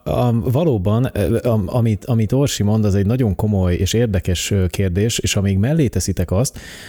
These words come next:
hogy pont azok a technológiák, amelyek ebben a virtuális vagy kiterjesztett valóságban segítik majd azt, hogy legyen sokkal taktilisabb visszajelzésünk valamire. Tehát például arra, hogy a kezünkkel megérintettünk valamit, ugye ezek az új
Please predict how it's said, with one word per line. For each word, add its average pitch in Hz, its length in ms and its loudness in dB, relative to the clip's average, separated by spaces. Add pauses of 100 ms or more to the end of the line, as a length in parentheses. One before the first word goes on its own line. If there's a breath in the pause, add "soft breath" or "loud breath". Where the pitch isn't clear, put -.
hogy 95 200 -4
pont 165 280 -4
azok 110 180 0
a - 40 0
technológiák, 90 840 0
amelyek 90 420 0
ebben 90 260 0
a 87 60 2
virtuális 85 920 0
vagy 90 160 -2
kiterjesztett 92 580 -2
valóságban 87 840 0 (340 loud breath)
segítik 127 540 -2
majd 92 260 0
azt, 98 240 0
hogy 90 140 -2
legyen 104 320 2
sokkal 95 360 -2
taktilisabb 90 840 -2
visszajelzésünk 82 1000 0
valamire. 82 480 2
Tehát 90 240 -2
például 92 560 0
arra, 95 280 2
hogy 90 260 0
a 80 140 0
kezünkkel 90 580 -2
megérintettünk 85 800 0
valamit, 85 360 0
ugye 87 160 0
ezek 85 220 0
az 90 100 0
új 98 220 0